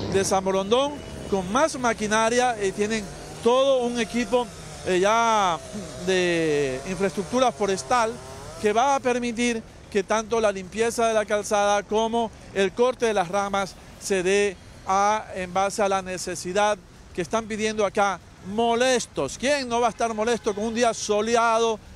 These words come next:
caluroso, sin agua, sin luz, sin semáforo,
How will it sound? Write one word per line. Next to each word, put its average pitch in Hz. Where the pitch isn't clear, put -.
caluroso, 214
sin 262
agua, 220
sin 254
luz, 240
sin 254
semáforo, 214